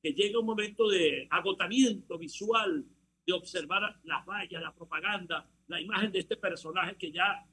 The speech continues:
la gente la repudia del fondo de su corazón, este, pues obviamente es un fracaso absoluto cuando la gente va a votar y a pesar de toda la presión, el setenta por ciento de Venezuela votó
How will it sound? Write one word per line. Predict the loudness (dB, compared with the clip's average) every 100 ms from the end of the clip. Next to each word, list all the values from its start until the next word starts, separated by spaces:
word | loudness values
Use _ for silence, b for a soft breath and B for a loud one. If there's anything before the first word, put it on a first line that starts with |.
| -10
la | -6
gente | -4 0
la | 0
repudia | 2 -2 0 6 6 8 2
del | -2
fondo | -8 -8 -6
de | -8
su | -10
corazón, | -18 -18 -8 -8 -8 -14 _ _ _ -6
este, | -4 -2 -2
pues | 0 -2 -4
obviamente | -4 0 0 0 -4 -4 -6 -6 -8 _ _ _ _ -6
es | 0 0 0 -4 -16 -14
un | -12
fracaso | -6 -4 0 2 2 2
absoluto | -2 -2 -2 0 -2 -4
cuando | -2 -2 2 0 0 -8 _
la | -10
gente | -4 -4 0
va | 2
a | 2
votar | 2 2 0
y | -2
a | -12
pesar | -12 -12
de | -10 -12 -6
toda | -4 -2
la | -4
presión, | -4 -6 -2 0 -2 -8 _ _ _
el | -6 -6
setenta | -6 -6 2 2 2 -2 -6
por | -6 -12
ciento | -2 0 0 -4
de | -4
Venezuela | -4 -10 -6 -4 -4
votó | -10 -6 -4 -4